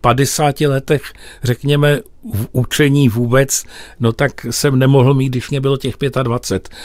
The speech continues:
Ale každopádně já jsem se snažil, protože jsem zároveň k té pedagogické činnosti hodně koncertoval. Takže já jsem měl takový pocit, že já jsem musím nějakým způsobem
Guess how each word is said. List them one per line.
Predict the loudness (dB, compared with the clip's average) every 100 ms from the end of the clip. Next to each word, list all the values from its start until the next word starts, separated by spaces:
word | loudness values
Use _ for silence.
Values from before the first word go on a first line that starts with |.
| -18 -18 -18 -10 0
Ale | 2 4 4 2 0 -6 -2
každopádně | 0 0 -2 2 0 2 0
já | 0
jsem | 0 0 0 -4 -18 -14
se | -2 0
snažil, | 0 -2 -2 -2 -2 2 2 2
protože | -2 -4 -4 -4
jsem | -4 -2 -2
zároveň | -2 -2 -2 -2 -4
k |
té | -4 -4
pedagogické | -2 -2 -4 -6 -8 -6 -8
činnosti | -6 -6 -6 -8 -10 -14 -10 0
hodně | 0 2 -2
koncertoval. | -4 -6 -6 -10 -8 -8 -8 -10 -16 -20 -20 -20 -16
Takže | -4 -4 0 0
já | 2 0
jsem | 0 -2 -2
měl | 0 0
takový | -2 -6 -4 -2 0
pocit, | -2 -2 -2 -6 -6
že | -6 -4
já | -2 -4
jsem | -4 -6 -6
musím | -8 -6 -4 -4 -4 -4 -4 -6 -18 -6
nějakým | -4 -2 -4 -6
způsobem | -4 -8 -4 -2 -2